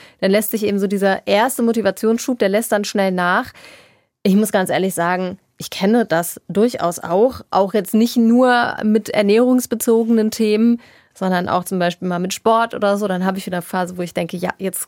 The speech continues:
läuft's richtig gut. Dann gibt es aus Gründen, weiß ich nicht, Krankheit, äh, viel Stress im Job oder so nicht. Und ja,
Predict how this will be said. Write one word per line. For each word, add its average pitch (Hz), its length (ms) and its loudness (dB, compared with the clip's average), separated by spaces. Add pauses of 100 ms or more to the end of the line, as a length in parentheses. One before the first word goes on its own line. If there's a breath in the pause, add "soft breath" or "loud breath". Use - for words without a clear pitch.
(140)
läuft's 185 400 -4
richtig 208 260 -8
gut. 247 300 -2 (420 loud breath)
Dann 196 340 0
gibt 220 200 0
es 208 100 -6
aus 185 220 -2
Gründen, 202 480 0
weiß 180 160 0
ich - 140 -10
nicht, 185 160 -6
Krankheit, 196 580 -2
äh, 196 400 0
viel 220 180 -2
Stress 214 340 -4
im 208 140 -2
Job 190 220 0
oder 196 260 0
so 190 120 -2
nicht. 214 380 -2
Und 190 360 -6
ja, 165 260 -4